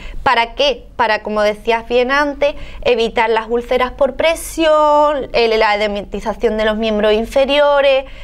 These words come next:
mejorar un poquito la respiración, que no se nos ahogue,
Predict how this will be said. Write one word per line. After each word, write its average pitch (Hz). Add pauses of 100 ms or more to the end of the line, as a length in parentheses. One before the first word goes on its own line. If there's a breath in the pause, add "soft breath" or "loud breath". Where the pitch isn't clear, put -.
(100)
mejorar 247
un 226
poquito 233
la 214
respiración, 285
que 277
no 226
se 233
nos 208
ahogue, 269